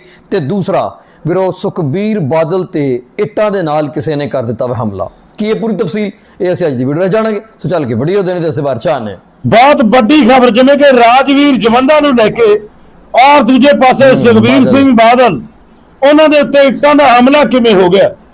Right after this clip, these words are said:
Speaker 2: ਪੂਰੀ ਖਬਰ ਤੁਹਾਡੇ ਨਾਲ ਸਾਂਝੀ ਕਰਾਂਗੇ।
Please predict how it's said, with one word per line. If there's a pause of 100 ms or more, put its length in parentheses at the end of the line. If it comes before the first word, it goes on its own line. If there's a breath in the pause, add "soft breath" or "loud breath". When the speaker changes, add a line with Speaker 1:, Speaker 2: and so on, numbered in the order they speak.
(340)
Speaker 2:
ਪੂਰੀ
ਖਬਰ
ਤੁਹਾਡੇ
ਨਾਲ
ਸਾਂਝੀ
ਕਰਾਂਗੇ।